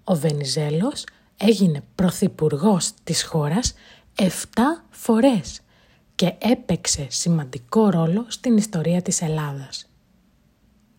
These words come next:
Ανάμεσα στις κύριες επιτυχίες του Βενιζέλου ήταν η υποχρεωτική δωρεάν εκπαίδευση. Επίσης, ο ίδιος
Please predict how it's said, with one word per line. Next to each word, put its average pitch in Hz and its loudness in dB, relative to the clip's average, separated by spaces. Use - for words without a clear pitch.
Ανάμεσα 165 4
στις - -2
κύριες 190 2
επιτυχίες 175 -2
του 175 -2
Βενιζέλου 147 -4
ήταν 254 -2
η 214 -2
υποχρεωτική 185 -2
δωρεάν 196 2
εκπαίδευση. 151 -4
Επίσης, 165 -2
ο 156 -2
ίδιος 175 2